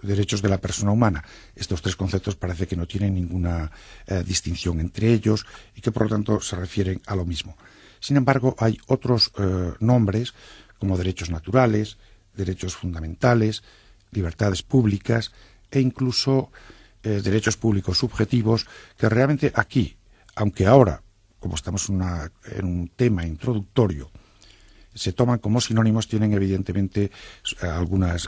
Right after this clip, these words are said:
diferencias de matiz importante, pero que en todo caso se verán ya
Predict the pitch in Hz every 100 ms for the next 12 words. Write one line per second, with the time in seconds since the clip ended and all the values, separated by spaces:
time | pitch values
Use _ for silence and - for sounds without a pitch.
0 | - 101 - 98 95 95 104 107 95 101
1 | - 123 120 110 117 123 - - - 120
2 | 104 - 101 - 98 - 107 - - -
3 | - 101 92 92 98 107